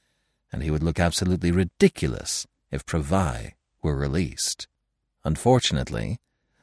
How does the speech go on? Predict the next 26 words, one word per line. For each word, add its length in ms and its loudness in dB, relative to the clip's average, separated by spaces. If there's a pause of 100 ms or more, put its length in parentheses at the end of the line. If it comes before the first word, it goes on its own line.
the 80 2
one 380 8
and 260 4
only 460 6
indispensable 880 6 (100)
proof 480 8 (480)
was 200 2 (100)
in 360 6 (100)
Lupin's 720 2 (240)
pocket. 480 0 (920)
How 200 6
was 220 10
he 140 6
to 80 4
get 160 4
hold 280 -2
of 120 -10
it? 240 -12 (1300)
Ganimard 480 2
cast 340 0
about, 460 -2 (580)
exhausted 580 6
himself 600 0
with 120 0
fresh 360 2
investigations, 960 0